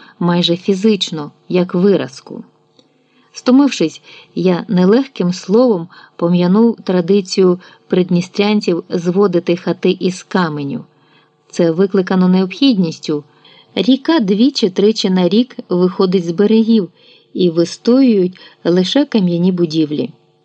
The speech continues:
Місяць випустом нудьгував серед неба, поки сідало сонце. Я почав висаджувати на плиту бункера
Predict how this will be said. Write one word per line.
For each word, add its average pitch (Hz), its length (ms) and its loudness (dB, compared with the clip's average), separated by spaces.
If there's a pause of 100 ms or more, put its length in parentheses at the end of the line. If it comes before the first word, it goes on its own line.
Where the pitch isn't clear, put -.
(680)
Місяць 202 500 2
випустом 185 760 0
нудьгував 180 580 0
серед 185 300 0
неба, 202 400 0 (400)
поки 233 300 2
сідало 175 480 -2
сонце. 147 640 -6 (720)
Я 233 160 4
почав 214 340 0
висаджувати 185 800 -2
на 165 140 -4
плиту 165 380 -6
бункера 185 600 0